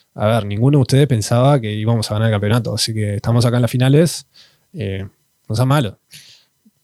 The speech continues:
Tomémoslo como, como lo que hay, como, pero ta, en verdad ya Luka va, va a sufrir esto de que, porque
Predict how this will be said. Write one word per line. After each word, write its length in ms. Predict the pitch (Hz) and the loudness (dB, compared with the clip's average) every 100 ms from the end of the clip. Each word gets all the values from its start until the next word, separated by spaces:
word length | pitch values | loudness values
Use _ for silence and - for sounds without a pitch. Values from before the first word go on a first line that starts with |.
| - | -4
Tomémoslo 480 | 101 110 131 147 135 | 0 2 4 2 2
como, 240 | 120 104 | -2 -2
como 160 | 104 104 | -4 -4
lo 100 | 101 | -2
que 140 | 110 | 0
hay, 360 | 123 143 160 120 | 0 0 0 0
como, 360 | 104 101 107 - | -4 -10 -12 -8
pero 160 | 113 | -4
ta, 220 | 113 131 117 | -2 -2 -2
en 80 | |
verdad 340 | 117 131 139 151 | -2 0 0 -2
ya 200 | - 151 | -2 2
Luka 200 | 170 160 | 4 4
va, 140 | 151 151 | 4 2
va 160 | 131 135 | 0 -2
a 40 | |
sufrir 380 | 131 117 127 127 | -2 -4 -4 0
esto 240 | 127 143 | 0 2
de 240 | 120 107 101 | 0 0 -4
que, 240 | 104 101 - _ _ _ - | -8 -12 -16 _ _ _ -6
porque 480 | 117 123 123 123 | -4 0 2 0